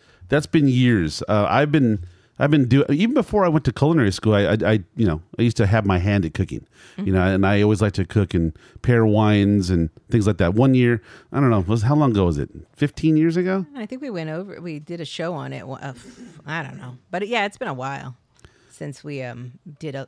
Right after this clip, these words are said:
Speaker 2: pairing. Although we ta-, I was talking
Speaker 1: Yeah.
Speaker 2: to my sister,
Speaker 1: Yeah.
Speaker 2: um,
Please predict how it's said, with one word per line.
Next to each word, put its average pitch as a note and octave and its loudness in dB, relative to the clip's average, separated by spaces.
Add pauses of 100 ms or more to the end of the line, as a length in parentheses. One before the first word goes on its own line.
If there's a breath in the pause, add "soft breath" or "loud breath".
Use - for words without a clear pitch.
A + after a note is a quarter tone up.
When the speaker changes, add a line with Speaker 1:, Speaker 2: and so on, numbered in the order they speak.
Speaker 2:
pairing. C3+ -12 (120)
Although F3+ -8
we F#3 -8
ta-, - -8
I F3 -4
was E3+ -12
talking - -4
Speaker 1:
Yeah. - 0
Speaker 2:
to D#3 -6
my D3+ -10
sister, C#3 -14 (160 loud breath)
Speaker 1:
Yeah. E2 -6 (340)
Speaker 2:
um, C3+ -12